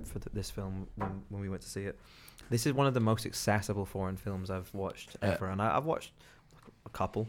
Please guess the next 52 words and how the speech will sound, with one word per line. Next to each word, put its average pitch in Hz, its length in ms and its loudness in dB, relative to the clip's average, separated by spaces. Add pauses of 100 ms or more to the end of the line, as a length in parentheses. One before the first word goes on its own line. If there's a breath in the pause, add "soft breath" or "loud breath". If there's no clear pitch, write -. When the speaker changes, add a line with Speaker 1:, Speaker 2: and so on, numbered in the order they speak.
Speaker 1:
quite - 160 4
a - 20 -2
few, 98 260 0 (460 soft breath)
but 107 340 2
this 135 220 4
feels 135 400 6
like, 98 400 4 (1120 soft breath)
it 110 80 6
almost 160 340 10
feels 147 160 8
like 147 80 2
you 113 60 2
don't 113 100 4
even 107 100 4
have 107 120 4
to - 80 -8
pay 107 160 4
attention, 101 540 0
and 123 160 6
you 120 80 8
Speaker 2:
Mm. 101 100 4
Speaker 1:
should, 101 200 6
and 104 140 2
you 110 100 4
will, 113 280 6
because 104 280 2
it, - 200 -2
it, 104 200 -2 (200)
it 104 160 -2
doesn't, 113 280 0 (480 soft breath)
it 107 60 0
doesn't 139 260 2 (100)
make 110 400 2
you 127 80 0
pay 107 180 2
attention, 95 460 -4
but - 220 -2
it, 101 120 -6 (560 soft breath)
there's 107 140 0
something 135 260 2
Speaker 2:
grabs 120 240 10
Speaker 1:
about - 60 4
Speaker 2:
you. 78 60 4
Speaker 1:
it 98 100 4
that - 60 -4
it 107 120 -6
kind 127 300 0
of 117 120 0
just 107 220 0
Speaker 2:
Yeah, 120 180 4
it 101 60 -2
does. 110 160 0